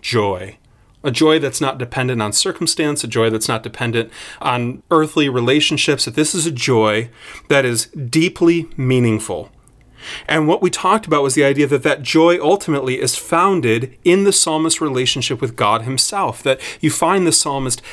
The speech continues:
delighting in the word of God, meditating on it. He's nourished by it. He's inundated by it. It pours out of his life. And we even talked about the idea that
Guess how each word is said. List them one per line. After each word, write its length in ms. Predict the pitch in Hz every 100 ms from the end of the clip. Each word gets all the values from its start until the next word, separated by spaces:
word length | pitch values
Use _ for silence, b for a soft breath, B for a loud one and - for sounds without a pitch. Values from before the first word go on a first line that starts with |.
| B
delighting 640 | 170 139 135 143 175 151 127
in 160 | 127
the 60 | 117
word 240 | 110 113
of 140 | 107 104
God, 340 | 110 101 98
meditating 800 | 110 120 151 156 - 120 107 110
on 200 | 104 101
it. 140 | 98
He's 240 | - 135 - B B
nourished 640 | 143 147 165 160 131 - -
by 240 | 113 104
it. 100 | 98
He's 220 | 120 107 -
inundated 720 | 170 170 147 123 110 110 107
by 220 | 101 101
it. 120 | 101 - B B B
It 200 | 151 -
pours 540 | - - 185 190 190 -
out 180 | 135 156
of 80 | 143
his 180 | 139
life. 320 | 143 135 131 131
And 100 | 123
we 100 | 180
even 220 | 208 220
talked 300 | - 175 156
about 220 | 147 139
the 120 | 143
idea 380 | 127 123 123 123
that 180 | 120